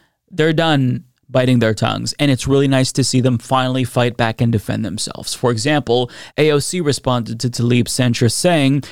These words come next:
"It is not lost on anyone how many offensive, violent, and racist things people regularly hear members of Congress say, yet virtually the only one that gets censured for her political speech also happens to be the only Palestinian American. It does not reflect well at all."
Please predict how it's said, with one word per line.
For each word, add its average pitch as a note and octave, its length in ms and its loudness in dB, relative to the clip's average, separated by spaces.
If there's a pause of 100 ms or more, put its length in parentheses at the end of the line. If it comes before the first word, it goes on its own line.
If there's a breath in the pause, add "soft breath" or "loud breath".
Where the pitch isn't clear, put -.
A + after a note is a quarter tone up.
(100)
"It D#3 140 0
is B2+ 100 -2
not D#3+ 220 0
lost C#3 300 0
on B2 100 0
anyone B2 300 2
how A#2+ 160 2
many B2+ 160 4
offensive, C#3 540 0
violent, A#2 420 0
and A2+ 200 0
racist E3 500 0
things A#2+ 260 0
people A#2+ 280 -2
regularly C3 520 0
hear B2 260 0
members A2 260 2
of F#2+ 120 0
Congress A2 340 -2
say, C#3+ 380 2 (260 loud breath)
yet D3 160 0
virtually C#3+ 520 -2
the C3 260 0
only D3+ 280 2
one B2 380 2
that A#2 160 -4
gets A#2 220 -2
censured D3+ 440 -2
for B2+ 120 0
her A#2+ 120 2
political A#2+ 380 -2
speech - 380 -2 (260 loud breath)
also G3 280 2
happens C#3+ 420 -2
to C#3 80 2
be C#3 100 2
the C#3 220 -2
only F3 320 0
Palestinian B2+ 680 0
American. - 460 -2 (160 loud breath)
It C#3 100 -2
does C3 140 -2
not D#3 160 0
reflect C3+ 460 -4
well A#2 340 0
at A#2+ 180 -2
all." G#2 440 -2